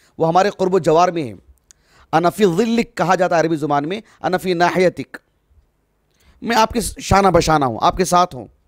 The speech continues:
اس معنی میں۔ گویا کہ وہ نعمتوں کے ساتھ ہمیشہ جڑ کے رہیں گے، یہ معنی۔ یہ تعویل کیوں کی انہوں نے؟ یہ جو ابو العباس القرطبی رحمہ اللہ ہیں، انہوں نے خود بتایا اس بات کو کہ یہ تعویل کی ضرورت کیوں پڑی۔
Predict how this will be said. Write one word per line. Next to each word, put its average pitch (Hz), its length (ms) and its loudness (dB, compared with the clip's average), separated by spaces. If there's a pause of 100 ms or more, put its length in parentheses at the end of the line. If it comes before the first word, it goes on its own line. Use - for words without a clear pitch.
(800)
اس 247 160 2
معنی 175 240 2
میں۔ 123 140 -6 (640)
گویا 233 140 4
کہ 240 80 -6
وہ 254 80 2
نعمتوں 220 400 -2
کے 240 120 -4
ساتھ 208 180 -4
ہمیشہ 226 220 -4
جڑ 185 220 0
کے 190 160 0
رہیں 135 220 -2
گے، 101 60 -8
یہ 165 160 -2
معنی۔ 110 240 -4 (880)
یہ 233 200 0 (160)
تعویل 247 320 2
کیوں 311 280 0
کی 269 160 0
انہوں 202 180 2
نے؟ 175 140 -2 (1400)
یہ 202 120 4
جو 220 120 4
ابو 190 100 4
العباس 185 300 2
القرطبی 175 460 2
رحمہ 151 240 0
اللہ 143 240 2
ہیں، 131 240 0
انہوں 175 240 -4
نے 220 80 -2
خود 269 160 -2
بتایا 196 340 0
اس 123 160 -4
بات 107 200 -8
کو - 140 -20 (880)
کہ 226 220 2
یہ 180 160 -8
تعویل 190 340 2
کی 220 120 -4
ضرورت 175 300 0
کیوں 220 180 -4
پڑی۔ 147 220 -2